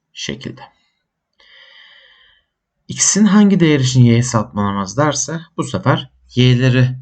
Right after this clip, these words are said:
e, bir tarafta toplayıp y parantezine alacağız. X'e bağlı bir fonksiyon elde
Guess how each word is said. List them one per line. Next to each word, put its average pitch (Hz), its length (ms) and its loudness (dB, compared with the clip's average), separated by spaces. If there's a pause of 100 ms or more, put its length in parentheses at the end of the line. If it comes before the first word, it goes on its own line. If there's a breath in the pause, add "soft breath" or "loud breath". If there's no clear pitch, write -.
(240)
e, 90 400 -4
bir - 80 -10
tarafta 95 400 -8
toplayıp - 420 -10
y 104 180 0
parantezine 120 520 0
alacağız. 123 500 -4 (260 soft breath)
X'e 107 320 -6
bağlı 90 280 -4
bir 104 100 -4
fonksiyon 92 580 -10
elde 113 580 -4